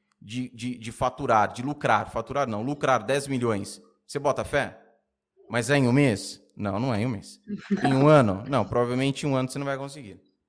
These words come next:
Aí ele fala, "Ah, então não quero, porque o cara lá tá me," mas você tem essa possibilidade.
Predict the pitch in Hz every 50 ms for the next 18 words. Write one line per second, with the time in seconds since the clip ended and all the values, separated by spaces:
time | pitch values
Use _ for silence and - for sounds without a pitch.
0 | _ _ - 104 113 107 117 120 117 113 107 104 113 107 120 127 127 - - 87
1 | 92 92 - _ _ _ - 107 104 101 - 104 101 104 101 101 101 104 113 107
2 | 107 104 - - - _ _ _ _ _ _ - - 131 131 - 165 - 160 143
3 | 139 135 - 143 - 127 127 - - 120 123 123 127 107 95 95 92 - -